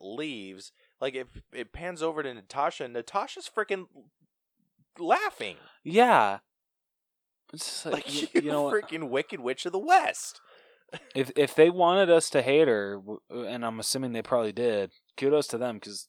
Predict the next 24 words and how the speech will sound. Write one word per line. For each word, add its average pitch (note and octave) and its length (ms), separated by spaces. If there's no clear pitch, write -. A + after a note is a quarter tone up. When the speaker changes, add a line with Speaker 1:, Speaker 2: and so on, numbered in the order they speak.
Speaker 2:
pff, - 380
mission G2 320
accomplished. F#2 600
Speaker 1:
Yeah, C3+ 320
and D#3+ 140
it, F3+ 120
I E3 100
think G#3+ 200
it G3+ 40
was G3 140
just D3 200
so C#3 140
weird G#2 460
that F#2 240
she G2 440
just F#2 280
randomly F2+ 640
disappeared F2 640
at B2 100
the B2+ 160
end. E3 300
Speaker 2:
Yeah, C3+ 440
like, A#2+ 260
she, A#2+ 460